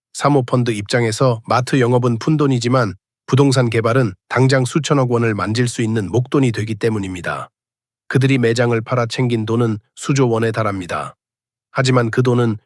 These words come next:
회사의 미래를 위해 재투자된 것이 아니라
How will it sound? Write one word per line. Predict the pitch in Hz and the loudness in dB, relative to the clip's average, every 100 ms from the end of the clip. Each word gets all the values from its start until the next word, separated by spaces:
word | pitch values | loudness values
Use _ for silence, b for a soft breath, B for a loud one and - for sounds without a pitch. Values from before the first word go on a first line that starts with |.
| _ | _
회사의 | 151 139 139 123 | -4 0 0 0
미래를 | 117 127 120 117 | 0 0 0 -2
위해 | 110 117 | -2 -2
재투자된 | 113 135 131 131 117 113 | -2 -4 -2 0 0 0
것이 | 107 101 110 | -2 -4 -4
아니라 | 101 110 98 | -4 -4 -4